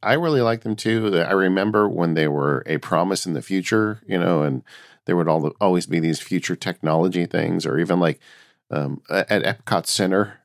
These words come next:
um, years ago when, I forget what they call the, the big ball, s-, Mission Spaceship Earth, I think they called it. One of the, you know, top demonstrations was these two people,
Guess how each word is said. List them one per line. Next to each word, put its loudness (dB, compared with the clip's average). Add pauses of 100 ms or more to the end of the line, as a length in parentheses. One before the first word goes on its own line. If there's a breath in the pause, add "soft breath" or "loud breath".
(100)
um, 0 (800 soft breath)
years 0
ago 2
when, -2 (220)
I -12
forget -4
what -2
they -2
call 0
the, -2 (120)
the 0
big -2
ball, 0 (440)
s-, -10
Mission 0 (140)
Spaceship -2
Earth, 0
I -6
think -4
they 0
called 0
it. -6 (580 soft breath)
One 0
of -6
the, 0
you 0
know, 2 (100)
top 0 (220)
demonstrations 0
was 0
these 0
two -2
people, 0